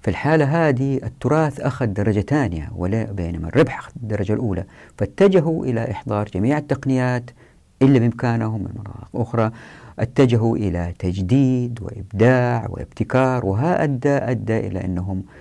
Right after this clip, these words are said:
يتفوقوا جدًا على الهنود في صناعة النسيج، وبالتالي زادت مبيعاتهم، وبالتالي زاد الإنتاج القومي. هذا الكلام اللي ينطبق على النسيج، صناعة النسيج، ينطبق على جميع المجالات الأخرى.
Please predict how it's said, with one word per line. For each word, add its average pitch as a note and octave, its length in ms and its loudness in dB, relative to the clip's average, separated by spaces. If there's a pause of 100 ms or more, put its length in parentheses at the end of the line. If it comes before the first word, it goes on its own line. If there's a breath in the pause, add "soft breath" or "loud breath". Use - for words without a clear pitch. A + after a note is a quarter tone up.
(460 loud breath)
يتفوقوا C#3+ 760 0
جدًا E3+ 540 2
على B2 440 -2
الهنود G2 520 -4
في - 120 -12
صناعة E2+ 360 -8
النسيج، F#2 340 -10 (580 soft breath)
وبالتالي G#2 540 0
زادت G2 360 2
مبيعاتهم، B2 640 0
وبالتالي F2+ 580 -8
زاد F#2+ 180 0
الإنتاج - 360 -10
القومي. G2 440 0 (180)
هذا D#3 180 2
الكلام F#2+ 360 -4
اللي F2 300 -10
ينطبق - 420 -8
على F#2+ 100 0
النسيج، E3 440 0
صناعة A#2 340 -14
النسيج، E3 400 -2 (320 loud breath)
ينطبق A#2 420 0
على A2 200 2
جميع F3 420 2
المجالات A2 500 -4
الأخرى. - 380 -10